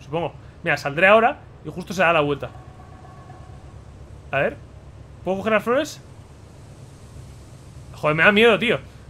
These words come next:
Es que no sé cuándo se va a dar la vuelta. Venga, me arriesgo. Me arriesgo, me arriesgo, me arriesgo. ¡Ey!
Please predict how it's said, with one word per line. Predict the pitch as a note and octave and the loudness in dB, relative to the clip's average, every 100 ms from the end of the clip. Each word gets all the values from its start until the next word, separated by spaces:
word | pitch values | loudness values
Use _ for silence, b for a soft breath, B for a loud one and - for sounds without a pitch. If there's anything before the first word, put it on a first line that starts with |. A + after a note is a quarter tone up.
| - | -14
Es | |
que | - | -2
no | F3+ | 0
sé | G#3+ | 2
cuándo | A3+ G#3+ | 0 4
se | G3+ | 6
va | |
a | F#3 | 6
dar | |
la | F3 | 6
vuelta. | F3+ D#3+ B2 - - - - - - - - - - - - - - - - - - - - - - | 2 -2 -6 -8 -18 -20 -20 -20 -20 -20 -20 -20 -20 -20 -20 -20 -20 -20 -20 -20 -20 -20 -20 -20 -4
Venga, | E3+ C#3+ - - - - - - | 0 0 -4 -18 -20 -20 -16 -4
me | D#3+ | 0
arriesgo. | G3 G3 D#3 - - - - - - - - | 0 -2 -6 -8 -20 -20 -20 -20 -20 -20 -14
Me | E3 | -8
arriesgo, | E3+ G#3+ G#3+ | -2 0 0
me | G3+ | 0
arriesgo, | G3 A3 A#3+ A#3 | 2 2 0 -4
me | A3+ | -4
arriesgo. | A3+ B3+ B3+ D4 - - - - A4+ - - - - - - - - - - - - - - - - - - - - | -4 -6 -10 -14 -16 -18 -20 -18 -20 -18 -20 -20 -20 -20 -20 -20 -20 -18 -20 -20 -20 -20 -20 -20 -20 -20 -18 -18 -10
¡Ey! | - B4+ C#5+ B4+ | 2 10 10 8